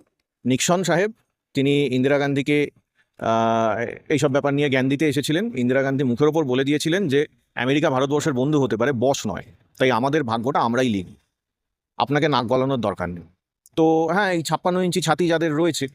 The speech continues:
তারা নাকি বিশ্বগুরু, আ, তারা নাকি ইউক্রেন রাশিয়া যুদ্ধ থামিয়ে দিতে পেরেছিলেন। তো আজকে, আ, দেখা যাচ্ছে যে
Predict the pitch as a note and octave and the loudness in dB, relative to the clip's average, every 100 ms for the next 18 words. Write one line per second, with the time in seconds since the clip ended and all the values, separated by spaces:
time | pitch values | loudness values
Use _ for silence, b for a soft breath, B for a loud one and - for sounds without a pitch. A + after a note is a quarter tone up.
0 | _ _ _ _ _ D3 D3+ D#3 D3+ D3 | _ _ _ _ _ 2 2 2 0 0
1 | D#3 D#3 D#3 - E3 C#3 C3 - - _ | -2 -2 0 0 0 0 -2 -8 -18 _
2 | _ _ _ _ _ - A#2+ A#2 A#2 A#2 | _ _ _ _ _ -8 -2 0 0 0
3 | A#2 C#3 D3 D3+ D#3+ E3+ D#3+ F3+ F3+ E3 | 0 0 0 -2 2 2 2 0 2 2
4 | F3+ E3 D3 C3+ C#3+ C#3+ D3 C3+ C#3 C3 | 2 2 2 0 -2 0 0 0 0 0
5 | - _ _ - C#3 A#2+ A2 A2 _ _ | -4 _ _ 0 0 0 -4 -6 _ _
6 | _ _ _ E3+ E3 D#3+ F3 E3 F#3 F3 | _ _ _ 0 2 2 0 0 2 2
7 | E3+ E3+ - D#3+ D#3 D#3 D3+ D3+ F3 F#3+ | 2 0 -2 0 2 2 0 0 0 -2
8 | C4+ G3+ E3+ D#3 D3 | -2 0 2 2 0